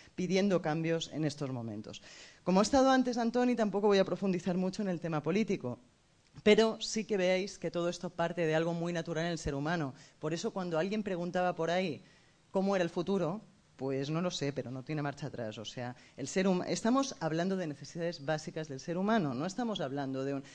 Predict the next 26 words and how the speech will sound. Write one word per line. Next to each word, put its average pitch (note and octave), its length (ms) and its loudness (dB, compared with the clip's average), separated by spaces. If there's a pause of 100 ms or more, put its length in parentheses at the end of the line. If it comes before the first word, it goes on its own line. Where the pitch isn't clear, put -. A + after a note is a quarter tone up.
(100)
de E3+ 80 0
una F3 120 0
casualidad, D3+ 680 0
de D3+ 80 -2
una D3+ 200 -2
moda, D#3 380 4
de C#3+ 80 -2
una D3+ 140 -2
moda D3+ 240 -2
pasajera. A#2 500 -6
Estamos F3 300 -2
hablando D#3+ 260 -2
de E3 60 -4
un D#3 100 -4
cambio E3 280 -4
de E3 60 -2
paradigma. B2+ 520 -6 (200)
Estamos E3+ 280 -4
hablando D#3+ 260 0
de C#3+ 80 -4
que D3 80 -8
el C#3 80 -4
ser F#3+ 220 -4
humano F3 300 -2
es D#3+ 100 -10
distinto, G#3 600 -2